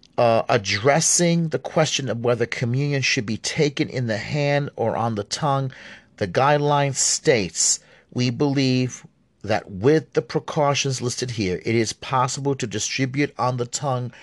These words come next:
without unreasonable risks. Opinions on this point are varied with the medical and scientific community. Some peop-, some believe communion on the tongue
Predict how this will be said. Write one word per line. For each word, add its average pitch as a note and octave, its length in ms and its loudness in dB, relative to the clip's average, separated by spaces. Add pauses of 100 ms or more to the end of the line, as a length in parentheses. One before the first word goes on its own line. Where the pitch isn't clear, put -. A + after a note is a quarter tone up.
(340)
without B2+ 560 2
unreasonable C#3 920 0
risks. - 520 0 (380)
Opinions E3+ 640 2
on D3 140 2
this B2 240 2
point C3 360 -2
are A#2 140 0
varied A2+ 800 2
with - 240 -4
the - 80 -4
medical C3 640 2
and C3+ 240 -2
scientific B2 560 -2
community. B2+ 480 0 (1300)
Some D#3 400 2
peop-, D3 340 -2 (140)
some D#3+ 340 2
believe C#3+ 460 0
communion B2+ 380 -4
on C3 100 -2
the C#3 80 -2
tongue A#2+ 460 -2